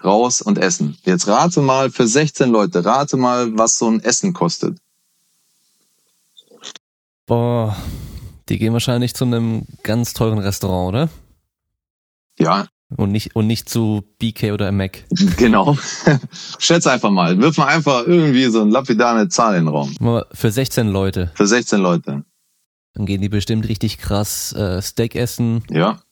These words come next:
Speaker 2: Was weiß ich, wa-, wahrscheinlich dreitausend. Ist immer noch zu wenig, gell?
Speaker 1: Sechsundfünfzigtausend Dollar.
Speaker 2: Ja, wahrscheinlich einfach so eine Champagnerflasche für zehntausend Euro, oder?
Speaker 1: <laughs> Ja. Sechsundfünfzigtausend Dollar,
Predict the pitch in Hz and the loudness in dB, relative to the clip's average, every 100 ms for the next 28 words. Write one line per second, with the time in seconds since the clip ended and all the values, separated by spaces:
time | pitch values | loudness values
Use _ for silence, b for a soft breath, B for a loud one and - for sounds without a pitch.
0 | _ _ _ _ _ - 90 87 87 95 | _ _ _ _ _ -6 -4 -2 -2 -2
1 | 120 - - - 85 87 - 90 101 - | -4 -6 -10 -8 -6 -6 -4 -2 -4 -4
2 | - 117 143 143 156 165 170 - - 98 | -4 -4 -2 -2 -2 -4 -6 -10 -6 -2
3 | 95 - 90 87 - 101 110 - _ _ | -2 -2 -2 -2 -2 -4 -6 -12 _ _
4 | _ _ _ _ _ - 170 135 120 - | _ _ _ _ _ -4 0 0 0 0
5 | 113 - - 101 95 78 - - _ _ | 0 -2 0 0 0 -2 -8 -12 _ _
6 | _ _ _ _ _ _ _ _ _ _ | _ _ _ _ _ _ _ _ _ _
7 | 110 - 113 110 104 104 104 95 104 95 | -4 0 0 0 0 0 0 0 -2 0
8 | 107 107 104 98 101 101 - 98 95 92 | 0 -2 -4 -4 -4 -4 -4 -2 -2 -2
9 | 92 85 87 95 214 - 226 - 190 - | -2 -2 -2 0 0 0 -2 0 -4 -4
10 | _ B B B 127 - 143 147 147 135 | _ B B B -8 0 2 2 0 0
11 | 135 - - 127 127 113 95 110 120 143 | 0 0 0 2 2 2 2 2 2 -2